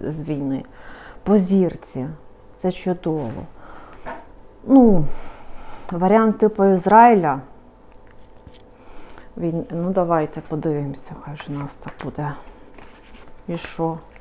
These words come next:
Щоб ми зрозуміли. Кубки вийшли, так. <clears throat> Ну, дивіться, якщо так взяти, то е, оцей варіант ізраїльський,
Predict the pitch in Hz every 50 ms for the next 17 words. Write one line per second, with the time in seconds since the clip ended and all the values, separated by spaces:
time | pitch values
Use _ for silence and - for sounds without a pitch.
0 | - - - - - - - - - - - - - - - - - - - -
1 | - - - - - - - - - - - - - - - - - - - -
2 | - - - - - - - - - - - - - - - - - - - -
3 | - - - - - - 160 - 147 151 147 151 - - 143 151 - - 160 160
4 | 170 185 196 202 185 175 170 170 - - - - - - - - - - - -
5 | - - - - - - - - - - - - - - - - - - - -
6 | - - - - - 160 151 - - - - 156 151 156 156 151 156 156 - -
7 | - - 160 156 - - - 160 156 147 - - - - - - 247 269 269 -
8 | - - - 277 240 196 165 - - - - - - - - - - - - -
9 | - - - - - - - - - - - - - - - - - 190 202 196
10 | 180 208 190 175 160 - - 160 170 175 170 - - 269 262 240 208 202 190 -
11 | 180 156 165 214 - 311 320 311 - 214 190 180 - - - - - - - -
12 | - - - 190 180 175 175 170 151 147 196 196 - 247 240 240 202 208 196 190
13 | 185 185 180 175 180 185 180 - - - - 156 160 185 190 170 156 160 165 190
14 | 190 - - - 269 285 294 285 -